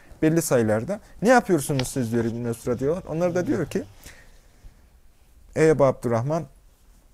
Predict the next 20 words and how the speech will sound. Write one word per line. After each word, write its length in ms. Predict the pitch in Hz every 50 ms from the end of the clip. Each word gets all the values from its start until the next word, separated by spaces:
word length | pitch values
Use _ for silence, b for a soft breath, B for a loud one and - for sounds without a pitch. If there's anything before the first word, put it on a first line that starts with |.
| _ _ _ _ -
işte 220 | - - 127 117
biz 380 | 123 135 139 139 - - - - _ _ - -
Allah'ı 360 | - 127 127 113 110 117 123
zikrediyoruz, 580 | 135 139 139 - 143 131 110 107 101 98 92 -
tesbih 380 | - - 131 - - 139 135
ediyoruz. 580 | 127 107 85 95 95 92 92 135 147 - - - -
Tesbih 300 | 135 131 131 - 131 123
edişlerimizde 640 | 107 107 107 - - 117 110 107 107 101 139 147 143
bu 80 | 135
taşlarla 440 | - 147 113 - - 104 98 113 156
sayıyoruz." 680 | - - - 151 151 147 135 120 95 92 87 - -
diyor. 260 | - - - - - - _ - _ b b b b b b b b b b - -
O 120 | 123 143
da 120 | 165 175 156
diyor 220 | 196 240 208 139
ki, 220 | - - 196 - - _ b b b b b b b b b b b
"Saymanıza 580 | - - - 143 131 123 123 120 123 123 131 127
gerek 320 | 113 131 135 143 139 -
yok, 200 | 180 156 - -
korkmayın. 460 | - - 180 190 - 185 147 104 87